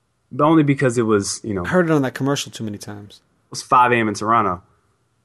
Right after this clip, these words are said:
Speaker 2: What's that?
Speaker 1: It's five A M in Toronto.
Speaker 2: How do you
Speaker 1: I'm
Speaker 2: mean?
Speaker 1: sorry, not, I'm sorry, nine A M in Dallas.
Speaker 2: Oh, okay.
Speaker 1: It's nine A M in Dallas. My bad, yeah. Definitely not five A M in Toronto.
Speaker 2: I was like, "Excuse me?"
Speaker 1: <laughs>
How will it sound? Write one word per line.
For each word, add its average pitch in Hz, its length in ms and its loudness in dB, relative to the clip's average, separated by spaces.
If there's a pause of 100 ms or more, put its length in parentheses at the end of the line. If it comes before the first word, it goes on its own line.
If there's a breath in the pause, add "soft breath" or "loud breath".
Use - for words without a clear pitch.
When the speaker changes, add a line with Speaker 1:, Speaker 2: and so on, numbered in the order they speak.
(1400)
Speaker 2:
What's - 180 -6
that? 285 240 0 (540)
Speaker 1:
It's 127 160 -10
five 170 280 2
A 180 40 2
M 180 160 2
in 156 60 -2
Toronto. 110 520 -4 (500)
Speaker 2:
How 185 80 0
do 214 60 2
you 233 60 2
Speaker 1:
I'm - 80 6
Speaker 2:
mean? 185 80 2
Speaker 1:
sorry, 156 160 4
not, 185 240 2
I'm 202 100 2
sorry, 123 280 0
nine 143 200 0
A 139 40 0
M 135 120 -2
in 120 80 -6
Dallas. 110 420 -6
Speaker 2:
Oh, 120 200 0
okay. 107 240 -14 (480)
Speaker 1:
It's 135 100 -20
nine 117 160 -16
A 104 40 -16
M 101 100 -18
in 95 60 -18
Dallas. 87 280 -18
My 113 80 -16
bad, 95 240 -12
yeah. 95 180 -10 (320)
Definitely 101 300 -12
not 85 200 -16
five 87 180 -20
A 87 40 -16
M 85 140 -20
in - 60 -20
Toronto. 53 340 -20 (200)
Speaker 2:
I - 20 -6
was 113 180 -4
like, 131 320 -2 (120)
"Excuse 180 340 -4
me?" 269 140 -2
Speaker 1:
<laughs> - 40 -6